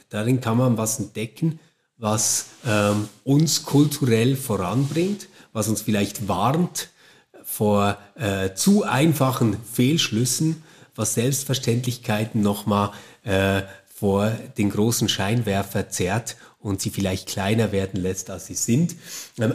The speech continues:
ein solcher Begriff, über den wir in den nächsten Folgen sprechen wollen, ist Treue.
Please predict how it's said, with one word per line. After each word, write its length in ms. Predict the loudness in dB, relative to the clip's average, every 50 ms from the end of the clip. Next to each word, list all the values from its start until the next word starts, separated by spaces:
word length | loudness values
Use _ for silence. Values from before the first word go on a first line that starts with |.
| -2 -2
ein 320 | -2 0 2 4 4 4
solcher 380 | 4 4 4 4 4 4 2 0
Begriff, 580 | 0 0 0 2 4 4 4 4 2 -4 -8 -10 -14 -20 -20 _ _
über 220 | -2 0 0 2
den 320 | 2 2 2 2 2 0
wir 280 | 2 2 4 4 2 0 -2 -8 -18 -12 -8
in 320 | -4 -2 -2 -2 -2 -4 -6 -12 -20 _ _ -2
den 120 | 0 2
nächsten 400 | 4 4 4 4 2 0 0 0
Folgen 360 | 2 4 4 4 4 2 0
sprechen 420 | -4 -2 0 0 0 0 0 0 0
wollen, 220 | 2 2 2 2
ist 280 | 0 0 -2 -2 -4 -6
Treue. 440 | -4 0 2 4 4 4 4 2 0